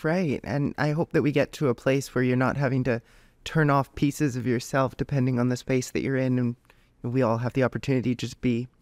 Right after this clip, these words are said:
authentically who we are. And, uh, for you personally, do you feel like you're in a place now where you feel confident in who you are and how you identify?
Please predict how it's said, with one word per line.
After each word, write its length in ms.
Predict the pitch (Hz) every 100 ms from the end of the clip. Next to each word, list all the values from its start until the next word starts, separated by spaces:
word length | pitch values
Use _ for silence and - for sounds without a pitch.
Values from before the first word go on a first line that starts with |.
| -
authentically 540 | 120 120 120 120 123
who 120 | 123 120
we 160 | 123
are. 340 | 120 120 120 131 _ - _ -
And, 480 | 135 135 131 - -
uh, 140 | 113 -
for 160 | - 165
you 160 | 170
personally, 600 | - 135 147 - 156 135
do 100 | 127
you 80 | 131
feel 220 | - 139
like 200 | 135 -
you're 120 | 135
in 80 | 123
a 60 | 127
place 380 | - 117 - 139
now 220 | 135 135
where 260 | 131 127 123 _ _
you 80 | -
feel 180 | - 135
confident 600 | - 113 - - 131 127
in 100 | 123
who 140 | -
you 220 | 131 131 120
are 280 | 123 135
and 140 | 139 123
how 100 | 127
you 160 | 127
identify? 560 | 120 - 139 - 156